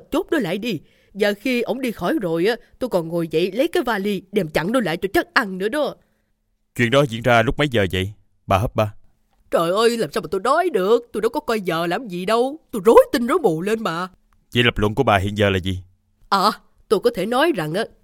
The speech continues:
Speaker 1: chuyện này rất là dễ hiểu thôi. Cái gã đàn ông trong khoang của tôi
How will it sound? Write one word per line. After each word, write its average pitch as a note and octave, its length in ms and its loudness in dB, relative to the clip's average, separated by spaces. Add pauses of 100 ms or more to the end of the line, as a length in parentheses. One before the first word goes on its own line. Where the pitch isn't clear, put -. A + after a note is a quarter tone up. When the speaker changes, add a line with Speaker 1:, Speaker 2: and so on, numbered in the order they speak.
Speaker 1:
chuyện F#3 200 0
này D3+ 140 -4
rất C#4+ 140 -2
là F#3+ 60 0
dễ E3 220 -2
hiểu G#3+ 240 2
thôi. G#3+ 260 4 (460)
Cái F4 140 -4
gã - 100 2
đàn F#3+ 220 -2
ông A3+ 220 -6
trong A#3 160 -2
khoang A3+ 220 -2
của A#3+ 120 -4
tôi G#3+ 320 0